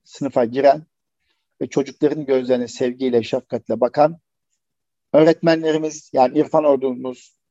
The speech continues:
ne kadar güçlü olursa inşallah daha güzel sonuçlar elde edeceğiz. İstanbul Gönüllü Eğitimciler olarak da hem uzaktan eğitimde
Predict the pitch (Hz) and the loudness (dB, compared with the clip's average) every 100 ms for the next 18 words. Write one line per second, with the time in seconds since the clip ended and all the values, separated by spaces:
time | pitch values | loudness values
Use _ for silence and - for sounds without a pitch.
0 | _ _ - - 156 139 120 120 - 120 | _ _ -6 -2 4 4 4 -2 0 0
1 | 107 104 - 175 - _ _ _ _ _ | 0 -4 -4 -6 -10 _ _ _ _ _
2 | _ _ - 156 147 135 143 - 139 151 | _ _ -6 -2 2 4 4 2 4 2
3 | 135 135 120 131 120 - 147 - 123 113 | 4 0 0 -4 -6 -4 -4 -4 -4 -4
4 | 98 123 143 - _ _ _ _ _ - | -6 -6 -8 -8 _ _ _ _ _ -16
5 | - 214 202 185 196 175 160 165 160 160 | 0 4 6 6 4 6 0 2 2 2
6 | 156 160 151 147 147 131 117 107 101 - | 0 -2 -2 2 2 4 0 -2 -6 -10
7 | 110 _ _ _ _ _ _ _ _ _ | -12 _ _ _ _ _ _ _ _ _
8 | 180 160 143 151 170 151 127 123 113 104 | -4 0 2 2 0 -2 -4 -6 -6 -6
9 | 117 | -6